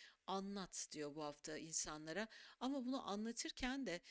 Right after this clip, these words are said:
hani böyle bazı insanlar vardır, "Ne anlatsan, e, o olmaz gider." Bu insanlara değil de seni destekleyebilecek, e, işin artısını eksisini sana gösterebilecek. Yani sadece hani polyanlacılık yapacak insanlar da değil,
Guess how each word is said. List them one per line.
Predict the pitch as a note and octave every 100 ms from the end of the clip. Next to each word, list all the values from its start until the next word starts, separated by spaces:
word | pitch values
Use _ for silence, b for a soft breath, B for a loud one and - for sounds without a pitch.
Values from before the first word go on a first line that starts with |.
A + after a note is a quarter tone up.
| B
hani | - G#3 G3+
böyle | G#3+ G#3+ G#3+ -
bazı | F3+ G3 G3+ G#3
insanlar | G3+ G3+ G3+ G#3 G#3
vardır, | E3+ D#3+ E3+
"Ne | F#3 G3
anlatsan, | F#3 F3+ F3 - G3 F#3+ -
e, | D#3+
o | D#3 - -
olmaz | - F3 F#3 G3 -
gider." | - D3+ D3+ B B -
Bu | A#3
insanlara | B3+ C4 B3 B3 B3 B3
değil | C#4 B3
de | F#3+ F#3 B -
seni | - A#3 G#3
destekleyebilecek, | G#3 - G#3+ - G#3+ G#3 G#3 G#3 B3 A#3+ B B -
e, | F3+ E3+
işin | - F#3+ - C#4
artısını | C4+ F3 F#3 G#3 - C#4+
eksisini | - A#3+ - A3+ B3+ C4
sana | B3+ G#3+ G3+
gösterebilecek. | E3+ F3 - F3 D#3+ D3+ D3+ C#3+ C#3 B B B
Yani | F#3+ F#3 E3
sadece | - G3 G3+ G3 F#3+
hani | F#3 F3+ F#3
polyanlacılık | - F#3+ F3 G3 G3 F#3+ G3 G3 -
yapacak | F#3 - G3 F#3+
insanlar | F3+ F#3+ F#3 F#3+ G3
da | E3+
değil, | E3+ F3+